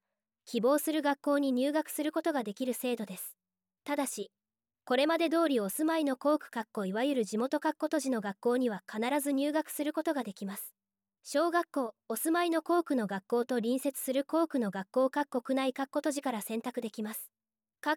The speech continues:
こ隣接区域選択制、かっこ閉じ。中学校、区内のすべての学校から選択できます。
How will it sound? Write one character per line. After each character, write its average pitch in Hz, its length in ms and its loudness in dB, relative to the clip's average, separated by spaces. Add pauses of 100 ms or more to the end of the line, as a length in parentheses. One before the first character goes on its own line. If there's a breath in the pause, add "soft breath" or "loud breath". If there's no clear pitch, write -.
こ 277 100 0
隣 262 220 2
接 - 260 -2
区 311 120 0
域 311 160 -2
選 269 220 -2
択 - 180 -4
制、 269 220 -2
か 254 120 -8
っ - 60 -20
こ 240 100 -6
閉 226 120 -8
じ。 - 180 -10 (600)
中 330 240 0
学 349 200 2
校、 349 200 4
区 349 120 2
内 302 180 2
の 214 100 -2
す - 160 -4
べ 370 100 2
て 339 100 2
の 240 120 0
学 190 200 -6
校 233 180 0
か - 100 -4
ら 233 100 -4
選 240 200 -4
択 247 220 -6
で 226 80 -4
き - 120 -6
ま 220 120 -4
す。 - 180 -12